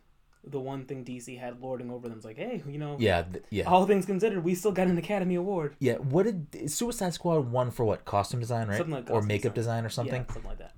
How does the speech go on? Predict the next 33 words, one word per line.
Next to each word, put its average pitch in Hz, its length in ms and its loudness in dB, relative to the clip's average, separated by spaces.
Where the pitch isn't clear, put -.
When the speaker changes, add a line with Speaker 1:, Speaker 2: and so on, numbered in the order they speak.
Speaker 2:
Black 117 320 4
Panther 139 360 4
is, 98 380 -2
is 101 240 0
up - 200 0
for - 140 -2
that 85 200 -2
same - 140 -10
category, - 480 -10
so - 320 -6
we'll 95 160 -4
see. 101 240 -4
But 117 120 6
I 120 100 10
don't, 113 180 6
I 110 80 8
don't, 107 160 0
I 117 60 2
mean, 113 140 6
I 107 80 6
haven't 110 300 2
seen 98 240 0
any 92 220 0
of 104 80 -2
the 98 120 2
other 95 120 0
movies 101 340 0
that 104 120 0
are 92 60 0
in 92 100 -2
that 95 180 -2
category, 123 500 -4
but 90 340 6